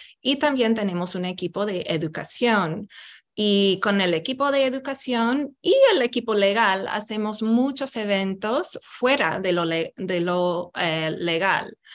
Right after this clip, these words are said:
Em, y eso es porque reconocemos que la vida es mucho más que el caso legal. Obviamente estamos aquí esta noche para hablar del caso legal. Obviamente es algo importante, pero no es lo único, ¿no? La vida es algo mucho más grande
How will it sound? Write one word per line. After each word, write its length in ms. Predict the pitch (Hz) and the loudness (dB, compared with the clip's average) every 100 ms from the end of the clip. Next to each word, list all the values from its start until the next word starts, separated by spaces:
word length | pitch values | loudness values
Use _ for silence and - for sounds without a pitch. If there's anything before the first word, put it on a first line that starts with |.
| - - _ _ | -20 -20 _ _
Em, 480 | - 208 196 196 190 - | 0 2 4 2 -2 -2
y 200 | 233 226 | 2 2
eso 300 | 233 254 294 | 2 0 -2
es 140 | 285 | -2
porque 340 | 254 240 226 226 | -6 -6 -2 -2
reconocemos 720 | 208 208 208 190 190 190 220 | -2 -2 -4 -4 -6 -6 -4
que 120 | 269 | -2
la 140 | 247 | 0
vida 260 | 233 214 208 | 2 2 2
es 120 | 240 | 2
mucho 440 | 220 214 220 214 233 | 2 2 0 -2 -2
más 280 | 226 175 | -2 -4
que 100 | - | -6
el 100 | 180 | -6
caso 240 | 165 165 170 | -6 -4 -2
legal. 400 | 160 160 165 - | -2 0 -2 -2
Obviamente 540 | - 233 277 294 294 | 0 2 2 2 0
estamos 320 | 294 247 233 254 | -2 -2 -2 -2
aquí 240 | 269 269 | -4 -4
esta 240 | 254 285 | -4 -2
noche 260 | 285 277 269 | -2 -2 -4
para 160 | 240 214 | -2 0
hablar 320 | 208 196 214 | 0 -2 0
del 140 | 202 | -2
caso 260 | 196 - 196 | -2 -4 -2
legal. 460 | 202 233 233 165 - | 0 2 2 2 0
Obviamente 540 | 208 220 220 226 226 | -2 0 0 0 -4
es 100 | 208 | -6
algo 240 | 196 196 | -6 -4
importante, 680 | 180 180 175 196 226 214 165 | -4 -6 -8 -4 -2 0 -2
pero 220 | 151 175 180 | -2 -2 2
no 280 | 220 285 | 2 4
es 100 | 269 233 | 2 0
lo 100 | 190 | -2
único, 420 | 185 160 156 165 | 0 -2 -4 -6
¿no? 360 | 165 185 254 320 - - | -4 0 0 -2 -8 -2
La 160 | 202 | 0
vida 220 | 202 247 | 2 2
es 100 | 226 | 0
algo 220 | 226 214 220 | -2 -4 -2
mucho 340 | 240 269 262 | -2 -2 -4
más 240 | 240 226 | -4 -4
grande 600 | - 208 202 196 196 233 | -6 -4 -2 -2 -2 -6